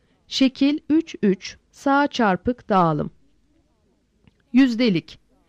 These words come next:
Y altı Y. Ölçümlerin istenen bir yüzdesinin kendisinden aşağıda kaldığı değeri gösterir. Başka bir anlatımla yüzdelik, ölçek üzerinde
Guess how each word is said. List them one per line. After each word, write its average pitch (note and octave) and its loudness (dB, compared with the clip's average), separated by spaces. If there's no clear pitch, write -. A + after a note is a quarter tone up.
Y D4+ 2
altı G#3+ -2
Y. G3 -2
Ölçümlerin F4+ 2
istenen E4+ -4
bir D4 0
yüzdesinin G#3+ -2
kendisinden D4+ -4
aşağıda D4 -4
kaldığı F#3+ -2
değeri C4 -2
gösterir. G3 -2
Başka A3+ 0
bir C4+ 0
anlatımla F3 -2
yüzdelik, F3+ -4
ölçek C4 2
üzerinde G3+ -2